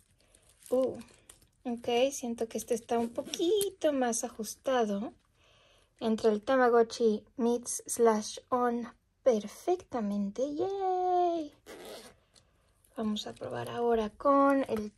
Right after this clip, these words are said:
Tamagotchi Peace, que tiene esta parte de atrás que lo hace, mm, sí, creo que este no va a caber. Pero si cambiara la carcasa y fuera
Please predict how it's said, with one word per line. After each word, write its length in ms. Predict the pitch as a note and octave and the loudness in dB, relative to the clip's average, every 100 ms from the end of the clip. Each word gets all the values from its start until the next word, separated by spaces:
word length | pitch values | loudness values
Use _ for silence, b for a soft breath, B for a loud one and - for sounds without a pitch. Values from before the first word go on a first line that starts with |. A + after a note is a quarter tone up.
| - | -4
Tamagotchi 640 | C#4+ C4 B3 A#3+ - A3+ _ _ | 2 4 4 2 0 -8 _ _
Peace, 720 | - B3+ C4 D4+ F#4 - - - - _ _ - - _ _ b b b b b - | -8 -6 -2 0 0 0 -4 -14 -20 _ _ -16 -16 _ _ b b b b b -16
que 100 | A3+ | -4
tiene 220 | A3+ A3 | -2 -2
esta 160 | G#3+ | -6
parte 240 | A3 A3 A3 | -8 -6 -4
de 80 | G#3 | -4
atrás 580 | G#3 G#3+ G#3 - - - | -4 -4 -4 -6 -12 -20
que 120 | - | -12
lo 100 | G#3+ | -8
hace, 400 | G#3 G#3 A3+ A3 _ _ _ D4 | -8 -8 -10 -12 _ _ _ -10
mm, 540 | B3 B3 B3 B3 B3 B3 b b _ _ _ _ b b b b b - | -8 -6 -6 -6 -8 -12 b b _ _ _ _ b b b b b -20
sí, 280 | - - - | -12 -10 -10
creo 220 | - B3+ B3+ | -6 -6 -6
que 180 | - - | -12 -8
este 360 | C4+ C4 - C4+ | -10 -10 -8 -4
no 220 | B3 A#3 | -4 -4
va 240 | C4+ C4+ - | -6 -8 -8
a 120 | A3+ | -10
caber. 720 | - G#3 A#3 C4 A3 A3+ B3+ - - - - _ _ _ _ _ _ b b b b b b - | -6 -6 -2 -2 -2 -8 -10 -14 -18 -20 -20 _ _ _ _ _ _ b b b b b b 0
Pero 360 | C#4 C#4+ C#4 C#4 | 6 10 10 8
si 200 | C4+ B3+ | 6 0
cambiara 380 | B3+ A#3+ A#3 A#3+ | 2 4 6 6
la 120 | A#3 | 6
carcasa 720 | A#3 A3+ A#3 A#3 - A#3 A#3 - | 2 0 2 0 2 0 0 -2
y 400 | A#3 A#3 A#3 A#3+ | -6 -4 -2 -4
fuera 560 | - A3+ A3 A3+ A3+ | -2 0 2 2 0